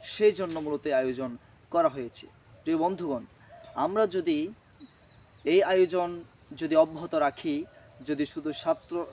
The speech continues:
ছাত্র শিবির নয়, যদি বাংলাদেশের প্রত্যেকটি ক্রিয়াশীল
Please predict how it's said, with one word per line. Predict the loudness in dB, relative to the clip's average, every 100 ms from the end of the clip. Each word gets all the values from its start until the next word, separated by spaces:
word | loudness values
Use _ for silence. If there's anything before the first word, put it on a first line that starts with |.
| -12
ছাত্র | -2 -2 -2 -8
শিবির | -6 2 2
নয়, | 2 -4 -4 -20 -20 -12
যদি | -4 0
বাংলাদেশের | 0 0 -4 -6 -8
প্রত্যেকটি | -8 -10 -4 -4 -4 -2 0 -2 -6
ক্রিয়াশীল | -2 2 2 0 -2 -2